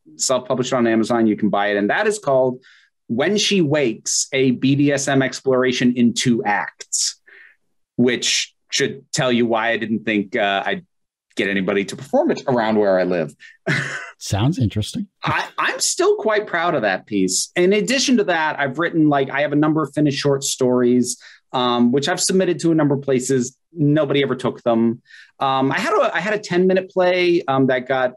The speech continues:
Speaker 1: uh, taken into a festival four years ago or so. That was a while back. And even when I was writing this book, I have other books that I've started and are already in process while I was doing the editing on this.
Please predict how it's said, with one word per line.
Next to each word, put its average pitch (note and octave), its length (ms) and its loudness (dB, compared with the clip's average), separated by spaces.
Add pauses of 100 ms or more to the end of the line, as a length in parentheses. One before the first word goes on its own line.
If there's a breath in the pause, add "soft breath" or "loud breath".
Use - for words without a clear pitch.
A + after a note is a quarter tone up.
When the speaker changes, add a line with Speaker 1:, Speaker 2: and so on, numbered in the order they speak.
Speaker 1:
uh, A2+ 220 0
taken C#3 280 -2
into C3+ 240 0
a G#2+ 40 2
festival D3+ 920 0 (220)
four D#3 160 0
years C#4+ 280 0
ago F4 240 2
or - 140 0
so. G#3+ 280 0
That F#3 140 -2
was F3+ 120 0
a D#3 40 -2
while B2 300 2
back. G#2 380 -2 (160)
And F#3 160 2
even B3 440 2
when F#3 140 0
I F3+ 60 -2
was D#3 180 0
writing D#3 260 2
this C#3+ 140 0
book, C#3 460 -2
I C3 140 -2
have E3 300 -4 (140)
other G3+ 240 0
books F#3+ 600 -2
that C#3 160 0
I've B2+ 160 0
started F3+ 640 -2
and B2 180 -2
are B2 160 0
already D3 460 0
in A#2+ 160 0
process - 760 -2 (260 soft breath)
while C#3+ 300 -2
I D3+ 40 2
was C3+ 160 2
doing C#3 240 2
the B2+ 120 4
editing A#2+ 320 2
on A2+ 160 2
this. C3+ 300 -2